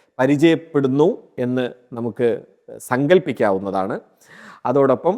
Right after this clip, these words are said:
ആ, കോവലനും മാധവിയുമായിട്ടുള്ള സംവാദങ്ങൾക്കകത്തും സംഗീതത്തെക്കുറിച്ചുള്ള സൂചനകൾ കാണാം. അതായത് എ ഡി രണ്ടാം നൂറ്റാണ്ട് മുതൽ അഞ്ചാം നൂറ്റാണ്ട് വരെയുള്ള കാലത്തെ സംഗീതത്തിൻ്റെ ഒരു ചിത്രം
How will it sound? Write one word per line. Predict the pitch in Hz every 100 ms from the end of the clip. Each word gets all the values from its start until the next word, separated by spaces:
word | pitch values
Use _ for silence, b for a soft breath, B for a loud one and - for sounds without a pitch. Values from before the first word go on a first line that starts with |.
| - _ b b b
ആ, | 117 110 107 101 -
കോവലനും | 135 143 147 151 151
മാധവിയുമായിട്ടുള്ള | 143 131 131 147 147 139 131 123 127
സംവാദങ്ങൾക്കകത്തും | 117 117 117 120 120 120 110 110 110 139 190 -
സംഗീതത്തെക്കുറിച്ചുള്ള | 117 127 151 160 131 117 107 110 104
സൂചനകൾ | - 104 107 104
കാണാം. | 95 90 90 -
അതായത് | 131 143 143 180 254 _ b b b b
എ | 147 147 170
ഡി | 185 208 214
രണ്ടാം | 170 143 156 180 175
നൂറ്റാണ്ട് | 151 139 143 139
മുതൽ | 135 131
അഞ്ചാം | 123 123 143 143
നൂറ്റാണ്ട് | 139 127 127 127
വരെയുള്ള | 120 113 113 113 107
കാലത്തെ | 104 104 104 120 175 _ -
സംഗീതത്തിൻ്റെ | - 135 151 165 185 175 165 151 147
ഒരു | 127
ചിത്രം | 120 117 - 127